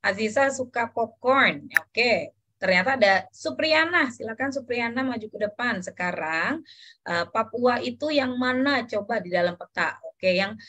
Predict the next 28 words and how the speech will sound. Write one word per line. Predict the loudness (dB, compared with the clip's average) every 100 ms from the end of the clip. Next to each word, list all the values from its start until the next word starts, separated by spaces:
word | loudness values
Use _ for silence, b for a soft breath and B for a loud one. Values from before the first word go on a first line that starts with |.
| B 0
yang | 4 4
warna | 2 -4
hijau, | -8 -2 0 0
Bu, | -2 -2
hijau | 0 0 -2 -2
kanan, | -2 -2 -2 -2 -4
seperti | -8 -10 -8 -6 -6
dinosaurus. | -6 -6 -4 -2 2 2 2 -2
Wah, | 2 2
di | 2
sini | -4 -8 -6 -4 -6
ternyata | -8 -12 -12 -10
ya. | -8 -8 -8 b b _
Jadi | 2 2
seperti | 0 0 2
itu. | 0 -2 B B
Dan | -2 2
Bapak | 4 4
dan | 2
Ibu | 0 0
ini | 0 -2
bisa | -6 -4 -2
dikreasikan | -2 0 0 0 -4 -12 _ 0 0 -4
seluas-luasnya | 2 6 6 6 4 2 0 0 0 0 -2 -4
ya, | -4
sebanyak-banyaknya | -8 -10 -12 -14 -20 _ _ _
sesuai | _ _ -20 -20
dengan, | -16 -2 0 0